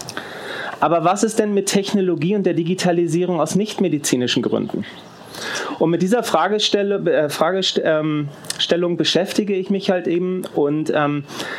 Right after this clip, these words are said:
merke, wie polarisierend dieses Thema ist, weil es sehr schnell an eine Grenze in unseren Köpfen anstößt, mit der wir uns eigentlich nicht so sehr auseinandersetzen wollen, beziehungsweise auch nicht auseinandersetzen können,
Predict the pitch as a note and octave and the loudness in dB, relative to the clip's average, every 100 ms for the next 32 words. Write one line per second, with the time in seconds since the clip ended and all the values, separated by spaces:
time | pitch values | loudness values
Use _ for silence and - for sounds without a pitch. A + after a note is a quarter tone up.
0 | - - B2+ C#3 E3+ F3 F#3 E3 F3 - | -10 -2 2 4 4 2 0 0 0 0
1 | E3+ E3 D#3+ D3 E3 F3+ F3 D3 B2+ B2 | 0 0 0 0 0 0 0 0 -2 0
2 | - B2 A#2 G#2 F#2 - D3 D#3+ - D3 | 0 0 0 0 -2 0 2 2 2 2
3 | F#3 - F#3 F#3 D#3 C#3 D3+ C#3+ C3 C#3 | 2 2 2 2 2 2 0 0 2 2
4 | F3+ G3+ - G3+ D#3+ C#3 C#3+ C#3 C#3 - | 0 0 0 2 0 0 0 0 0 0
5 | G3+ - G#3+ F3+ G3+ - G3+ B3+ - - | 0 0 0 0 0 0 0 -2 -6 -10
6 | - - - - D3 D#3+ E3+ F#3 E3 E3+ | -12 -8 -4 -2 2 2 2 2 2 0
7 | - C3 D3+ E3+ - E3 D#3 D#3+ - - | 2 2 2 2 0 0 0 -2 0 0
8 | D3+ D3 A#2+ C#3+ D3+ C#3+ C#3 D3 D3+ A#2+ | 2 2 2 2 0 2 0 0 2 0
9 | A2+ - A2+ A2 A2 - - - - - | 0 0 0 0 -2 -4 -10 -14 -12 -10
10 | - D3+ - F#3 F#3 F3 E3 C#3+ D#3+ E3 | -4 -2 0 0 2 2 2 0 0 -2
11 | - D#3 D#3 D#3 D#3+ E3+ D#3+ D3+ - D#3 | 0 0 0 2 2 0 0 0 0 -2
12 | D3 - F3+ A3+ | 0 0 0 -2